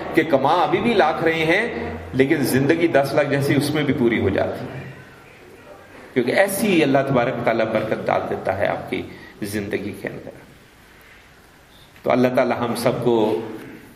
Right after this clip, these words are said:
اذن و توفیق بخشے کہ ہم خود بھی قرآن کی تعلیم جو ہے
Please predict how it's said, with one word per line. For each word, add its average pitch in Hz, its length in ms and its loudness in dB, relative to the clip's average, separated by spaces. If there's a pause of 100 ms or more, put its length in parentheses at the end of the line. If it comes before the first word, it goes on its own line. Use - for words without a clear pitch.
(600)
اذن 110 240 -2
و 117 100 2
توفیق 117 380 0
بخشے 117 380 0 (1600)
کہ 117 100 0
ہم 139 280 0 (200)
خود 160 320 0
بھی 170 180 4 (120)
قرآن 120 380 0
کی 104 360 0 (600)
تعلیم 110 420 0
جو 104 140 -2
ہے 92 180 2